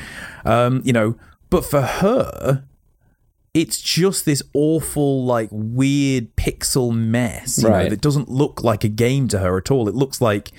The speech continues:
Speaker 1: well, nothing really. Just, it looked crap,
Speaker 2: Yeah.
Speaker 1: you know? Uh, and again, I, this was the one that I got wrong the most because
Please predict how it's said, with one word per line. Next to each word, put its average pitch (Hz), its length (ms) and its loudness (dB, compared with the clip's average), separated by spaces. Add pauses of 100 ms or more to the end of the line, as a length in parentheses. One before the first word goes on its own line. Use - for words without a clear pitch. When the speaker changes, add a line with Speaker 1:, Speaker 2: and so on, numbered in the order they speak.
(340)
Speaker 1:
well, 90 120 0
nothing 101 380 2
really. 78 280 -2
Just, - 300 -6
it - 160 -2
looked 127 220 -2
crap, - 480 2
Speaker 2:
Yeah. 110 340 2
Speaker 1:
you - 80 0
know? 95 220 4 (720)
Uh, 143 80 4 (120)
and 151 120 2
again, 156 340 0
I, 147 120 2 (220)
this 165 280 2
was 165 100 2
the 160 100 2
one 143 140 2
that 135 80 0
I 127 40 0
got 123 180 0
wrong 120 220 0
the 110 60 2
most 139 360 0
because 131 300 -2